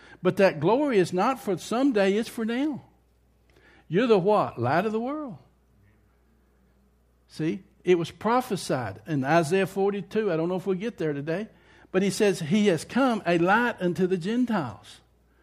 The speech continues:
He's come to light the Gentiles up, to open blind eyes so we can see what he's given us,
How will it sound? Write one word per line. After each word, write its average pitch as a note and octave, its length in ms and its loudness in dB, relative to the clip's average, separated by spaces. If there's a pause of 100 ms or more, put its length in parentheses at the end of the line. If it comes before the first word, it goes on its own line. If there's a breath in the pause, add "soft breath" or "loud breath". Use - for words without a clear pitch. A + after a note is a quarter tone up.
(200 soft breath)
He's F3+ 220 0
come B3+ 320 0
to F#3 100 -2
light F3+ 400 2
the F#3 100 2
Gentiles F3+ 680 0
up, C4 260 -4
to - 80 -10
open F#3+ 320 -2
blind G3+ 320 0
eyes G3+ 340 -2
so F3 140 -4
we E3+ 140 0
can E3 160 -4
see A#3 320 -6
what E3+ 240 -2
he's F3+ 160 -6
given A3 320 -6
us, F#3 220 -10